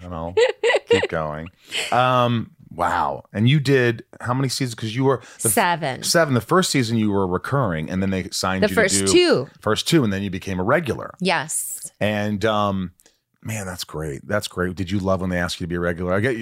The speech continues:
Speaker 1: I guess you
Speaker 2: Oh.
Speaker 1: were tired of becoming a recurring. You're like, "I'm not doing this
Speaker 2: It's
Speaker 1: anymore. You have to make me a
Speaker 2: terrible.
Speaker 1: regular."
Speaker 2: Well, I, I, yes, I said that season one. I said that season two, and they were like, "Mm, no.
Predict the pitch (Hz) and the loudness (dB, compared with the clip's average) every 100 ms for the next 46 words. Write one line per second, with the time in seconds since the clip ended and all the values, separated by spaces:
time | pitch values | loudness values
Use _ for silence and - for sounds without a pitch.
0 | 113 - 196 196 131 - 113 113 104 95 | 0 4 4 4 2 2 0 2 0 -2
1 | - 104 90 104 110 104 95 113 156 165 | -4 -2 0 0 0 0 0 2 2 2
2 | 127 147 135 - 302 - - 320 392 466 | 2 2 2 2 2 2 4 6 8 6
3 | 415 285 175 127 120 120 101 82 65 - | 6 4 6 4 4 2 0 -4 -8 -12
4 | - - 269 370 359 339 208 131 - 160 | -20 -8 2 4 4 4 2 2 2 4
5 | 254 415 - 190 - 214 196 170 - 165 | 4 4 2 0 2 2 4 0 0 -2
6 | 151 147 208 294 294 180 202 170 170 - | -2 0 2 4 2 2 0 0 -2 -2
7 | 170 175 254 269 214 185 190 190 - 320 | -2 -2 0 2 2 2 0 -2 -6 -6
8 | 311 311 269 226 214 233 | -6 -2 -2 0 -2 -4